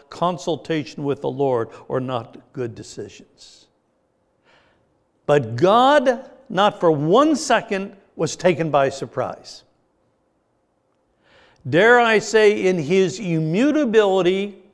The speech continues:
sermon coming later, and his eternality and his omniscience,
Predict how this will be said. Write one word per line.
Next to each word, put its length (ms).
sermon 460
coming 320
later, 420
and 180
his 280
eternality 1160
and 200
his 240
omniscience, 920